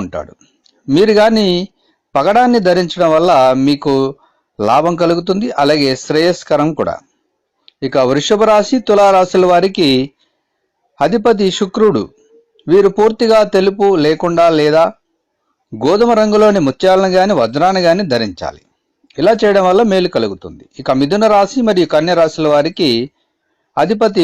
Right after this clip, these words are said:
బుధుడు. వీరు పచ్చను ధరించడం వల్ల మేలు కలుగుతుంది. ఇక కర్కాటక రాశి వారికి అధిపతి చంద్రుడు. వీరు మంచి ముత్యాలను ధరించడం శ్రేయస్కరం. ఇక సింహరాశికి అధిపతి సూర్యుడు. ఈ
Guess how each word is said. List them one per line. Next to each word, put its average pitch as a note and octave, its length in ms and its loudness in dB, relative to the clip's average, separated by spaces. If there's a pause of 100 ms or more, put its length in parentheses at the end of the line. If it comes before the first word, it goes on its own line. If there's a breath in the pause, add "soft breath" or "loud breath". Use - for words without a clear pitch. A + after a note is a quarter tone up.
(100)
బుధుడు. C#3 280 0 (760)
వీరు G#3 300 2 (240)
పచ్చను A#3 440 0
ధరించడం F#3 440 -2
వల్ల F3 140 0 (120)
మేలు D3+ 260 0
కలుగుతుంది. F#2 520 -8 (800)
ఇక D#3 200 -2
కర్కాటక A3 480 2
రాశి A3+ 300 0
వారికి G3 400 0 (1120)
అధిపతి G#3 420 0 (140)
చంద్రుడు. E3+ 380 0 (200)
వీరు F#3+ 240 4 (160)
మంచి F3+ 320 -2
ముత్యాలను G#3 580 0
ధరించడం F3 480 -2
శ్రేయస్కరం. G3 640 -4 (260)
ఇక C#3+ 200 -4
సింహరాశికి G3 760 -2 (600)
అధిపతి G#3 480 -2
సూర్యుడు. E3 500 0
ఈ - 20 2